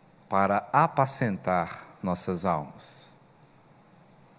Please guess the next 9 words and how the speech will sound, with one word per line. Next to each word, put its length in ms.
Mas 180
além 360
de 100
liderar 480
e 60
conduzir, 640
esse 180
presente 640
que 580